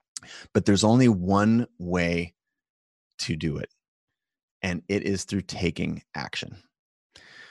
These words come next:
So the idea of thinking yourself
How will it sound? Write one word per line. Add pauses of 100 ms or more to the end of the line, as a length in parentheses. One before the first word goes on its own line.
(280)
So (720)
the
idea
of
thinking
yourself